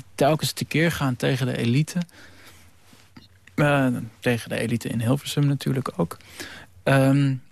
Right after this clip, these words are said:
daar, daar sp-, spreekt toch een, een bepaald verlangen in naar, eh, meer egalitaire verhouding, meer zeggenschap. Eh, en als je die zeggenschap daad-, daadwerkelijk verschaft, dan denk ik dat mensen ook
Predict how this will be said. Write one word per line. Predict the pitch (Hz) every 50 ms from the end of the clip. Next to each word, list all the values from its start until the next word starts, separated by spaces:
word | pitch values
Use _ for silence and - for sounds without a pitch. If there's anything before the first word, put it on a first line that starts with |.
| - - - - - - - - -
daar, | - 160 165 160 165 156
daar | 165 165 160 160
sp-, | - - _ _ _
spreekt | - 135 - - - 170 170 156
toch | - 160 -
een, | - 147 143 -
een | - 139
bepaald | 135 - - 156 143 143 135 -
verlangen | - 143 139 143 147 151 147 139
in | 135 131 123 123 120 - -
naar, | - 131 127 127 123 123 120 120 123 120
eh, | 127 120 120 120 120
meer | 120 123 127 127 127 127 123
egalitaire | 120 127 123 117 - 120 120 120 - 131 123 120 117
verhouding, | - - 117 110 113 117 117 117 117 117
meer | 120 123 123
zeggenschap. | 113 - 135 120 - 123 113 - - 120 117 - - - - - - - - - - - - - -
Eh, | - 147 135 135 139 -
en | 143 143
als | 147 147 139
je | - 135
die | 135 131 127 131 123 123 110 - - - 127
zeggenschap | - - 139 123 131 - - 123 113 -
daad-, | 135 123 117 -
daadwerkelijk | - 127 113 127 123 117 - 120 - -
verschaft, | - 123 - - 214 196 - - - -
dan | - 139 139 143
denk | 143 139
ik | 139 135 127
dat | - 127 -
mensen | 131 123 123 120 - 113
ook | 117 120 117